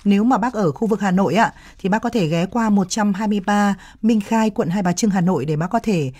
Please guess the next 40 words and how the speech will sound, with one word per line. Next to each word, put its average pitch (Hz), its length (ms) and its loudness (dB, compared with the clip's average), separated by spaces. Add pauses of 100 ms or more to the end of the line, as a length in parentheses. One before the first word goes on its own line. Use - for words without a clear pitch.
(280)
à, 151 280 -4 (120)
tham 208 160 0
khảo 185 320 0
những 160 140 -2
cái 233 80 -2
dòng 190 160 -2
sản 151 180 -2
phẩm 156 240 -2
và 147 120 -4
thuốc 269 340 -2
ở 170 120 -2
đó. 160 300 0 (260)
Còn 190 160 -2
nếu 196 140 2
mà 254 120 4
bác 240 200 -2
ở 233 60 0
những 175 160 0
cái 240 80 -2
khu 240 140 -4
vực 214 280 -2
quanh 220 180 -2
Bắc 254 160 -4
Bộ 240 160 0
ạ, 214 200 0 (120)
quanh 214 300 0
miền 190 140 0
Bắc 240 160 0
ấy, 262 140 -4
thì 202 80 -4
bác 202 140 -4
có 349 80 -6
thể 196 160 -2
ghé 165 180 -2
qua 214 400 0 (320)
số, 190 440 0
à, 226 300 4 (300)
chỗ, 208 340 -2
ờm, 196 600 -2 (320)
ừm, 180 600 -4